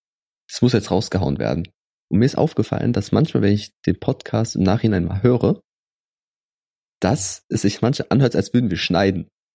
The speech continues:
Weil wir haben irgendein Thema mit einmal so kurze Stille und dann so ein ganz anderes Thema. Es hört sich,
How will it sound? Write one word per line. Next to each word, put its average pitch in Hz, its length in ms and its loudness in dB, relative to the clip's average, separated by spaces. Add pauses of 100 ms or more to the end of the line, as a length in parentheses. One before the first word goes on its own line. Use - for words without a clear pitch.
(320)
Weil 92 120 0
wir 120 60 2
haben 123 120 0
irgendein 135 220 0
Thema 135 280 2
mit 117 140 0
einmal 107 180 4
so 117 260 -2 (120)
kurze 139 260 0
Stille 117 320 0
und - 120 -2
dann 101 80 2
so 104 80 4
ein 101 140 -4
ganz 160 300 0
anderes 127 400 0
Thema. 123 240 0
Es - 100 -6
hört 113 100 2
sich, - 120 -10